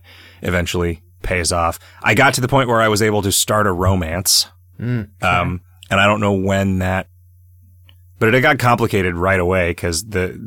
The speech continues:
Speaker 1: the, it turns out one of the head bad guys is, like, the father of the woman that you start the romance with. Um,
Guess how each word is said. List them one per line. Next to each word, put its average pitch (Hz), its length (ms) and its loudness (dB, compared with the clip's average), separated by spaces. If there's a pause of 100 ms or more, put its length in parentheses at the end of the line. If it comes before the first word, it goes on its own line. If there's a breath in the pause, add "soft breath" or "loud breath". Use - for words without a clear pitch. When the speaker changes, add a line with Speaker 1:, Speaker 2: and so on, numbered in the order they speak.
Speaker 1:
the, - 140 -10
it 95 100 -14
turns 90 240 -2
out 90 120 -2
one 92 120 -2
of 87 240 -4
the - 60 -12
head 85 260 -6
bad 87 280 -2
guys 87 340 -2
is, 85 160 -8
like, 90 240 -6
the 85 200 -4
father 87 520 -2
of 82 160 -8
the 87 240 -6
woman 90 320 -6
that 85 100 -8
you 85 80 -8
start 87 200 -6
the 87 80 -10
romance 90 380 -8
with. - 220 -8 (920 soft breath)
Um, - 300 -10